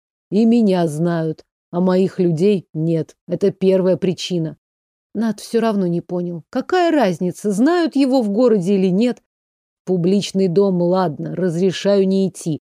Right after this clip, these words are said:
А вот по городку прогуляешься, по центру, в лавке заглянешь,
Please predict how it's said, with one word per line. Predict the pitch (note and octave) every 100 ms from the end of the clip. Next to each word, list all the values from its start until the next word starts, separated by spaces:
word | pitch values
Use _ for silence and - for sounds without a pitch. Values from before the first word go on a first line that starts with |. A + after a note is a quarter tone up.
| _
А | F3
вот | G3+ G#3 -
по | F#3+
городку | F#3 G3 F#3+ - A3+
прогуляешься, | - A3+ G#3 G#3+ F3 E3+ D#3 - E3
по | - A#3
центру, | - G#3 F#3 E3+ F3+ E3+ _ _ -
в | E3+
лавке | G3 G#3+ G3+ - F#3+
заглянешь, | G3 F#3+ G3 F#3+ F3+ E3+ -